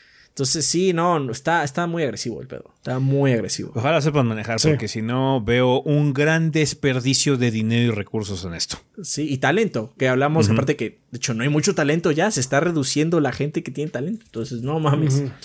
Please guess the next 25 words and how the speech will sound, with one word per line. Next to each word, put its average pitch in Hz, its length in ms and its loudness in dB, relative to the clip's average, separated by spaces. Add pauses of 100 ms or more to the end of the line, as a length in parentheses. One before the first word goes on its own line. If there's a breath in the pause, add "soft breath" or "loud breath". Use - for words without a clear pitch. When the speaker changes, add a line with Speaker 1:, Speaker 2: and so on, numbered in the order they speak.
(140 loud breath)
Speaker 2:
Mira, 190 140 2
ojalá 185 340 2
que 202 100 2
por 151 140 2
lo 135 80 2
menos 139 200 2
también 117 360 0
las 113 200 -2
cosas 127 300 -4
que 117 80 0
ya 110 40 2
están 113 200 -2
establecidas, 98 760 -6
no 143 300 2
las 131 160 2
fuerces, 107 320 -4
porque - 340 -6 (800 soft breath)
tienes 269 220 2
su 262 60 2
lado 226 120 4
positivo, 175 320 0
tienes 165 160 2
su - 200 -4
lado 127 160 0
negativo. 92 440 -8